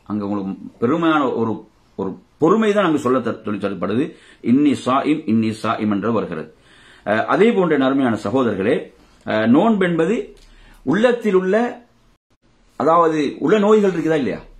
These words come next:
உள்ள நோய்கள் என்று சொல்லும் போது பொறாமை, வஞ்சகம், அஹ், அதே மாதிரி தற்பெருமை, ஆணவம், அஹ், இப்படி இந்த தீய குணங்களை எல்லாம்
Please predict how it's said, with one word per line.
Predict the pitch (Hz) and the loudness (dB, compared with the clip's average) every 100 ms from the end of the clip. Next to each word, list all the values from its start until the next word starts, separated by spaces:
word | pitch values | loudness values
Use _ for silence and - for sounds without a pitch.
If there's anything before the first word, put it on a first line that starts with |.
| - _ - _ - _ _ - | -20 _ -20 _ -20 _ _ -2
உள்ள | 120 | 2
நோய்கள் | 135 131 123 | 4 2 2
என்று | 120 113 | 0 0
சொல்லும் | 113 107 | -2 0
போது | 110 107 | -2 -2
பொறாமை, | 110 110 104 98 92 - - | 0 0 0 -2 -4 -8 -12
வஞ்சகம், | - 104 101 98 92 92 95 - - | -6 -4 -2 -4 -6 -8 -10 -14 -10
அஹ், | 98 98 | -6 -4
அதே | 104 | -2
மாதிரி | 107 98 95 | -4 -4 -6
தற்பெருமை, | 95 - 101 92 90 90 | -6 -4 -6 -4 -6 -4
ஆணவம், | 85 101 95 92 90 87 - - - - - | -2 -2 -2 -4 -6 -10 -16 -20 -20 -20 -16
அஹ், | - | -14
இப்படி | - 156 - - - | -6 -6 -6 -10 -6
இந்த | 131 120 | -4 -2
தீய | 107 190 226 - | -4 -2 0 0
குணங்களை | 147 170 190 185 175 | 0 0 0 0 0
எல்லாம் | 170 170 165 196 247 240 | 0 0 2 4 2 -2